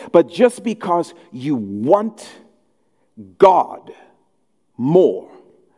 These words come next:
than you want anything else. Or, better yet, if I'm honest, because I want to want God more than I hunger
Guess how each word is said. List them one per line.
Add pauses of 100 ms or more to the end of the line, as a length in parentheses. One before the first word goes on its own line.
than
you
want (500)
anything
else. (140)
Or, (500)
better
yet,
if
I'm
honest, (300)
because
I
want
to
want
God (160)
more (640)
than
I
hunger